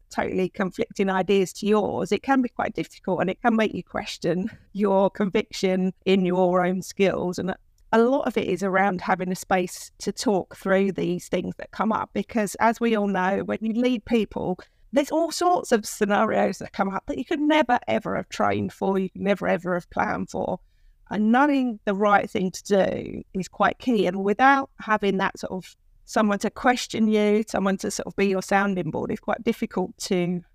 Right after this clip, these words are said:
make the right decisions. And, uh, I think that the work of leadership coaches and mentors is so important, and for leaders to have someone like that in their sphere. So it's great to hear that you've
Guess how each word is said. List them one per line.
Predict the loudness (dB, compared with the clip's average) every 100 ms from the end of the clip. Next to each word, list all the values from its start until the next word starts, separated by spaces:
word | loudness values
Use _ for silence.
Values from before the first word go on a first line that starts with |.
| _ -2
make | 0 0
the | 0
right | 0 0
decisions. | -2 -4 -4 -4 -4 -6 -6
And, | -6 -6 -6 -8
uh, | -8 -4
I | -4
think | -2 -2
that | -2 -4
the | -6
work | 0 0 0
of | -2 -8 -10 -2
leadership | -2 -2 -6 0
coaches | 0 0 0 0 2
and | 0 0
mentors | 0 -2 -2 -2 -2 -6 -12 -8
is |
so | 0 0
important, | 0 0 -2 -2 -6 -8 _ -6
and | -2 -2
for | -2 -4 -4 -2
leaders | 0 0 -4
to | -4
have | -4
someone | 0 0 0
like | -4 -4 -4
that | -4 -4 -6
in | -4
their | -4 -6
sphere. | -4 -2 -2 -2
So | -2 -2
it's | -4 -2
great | 0 0 0
to |
hear | -2 0 0
that | -2
you've | -2 -4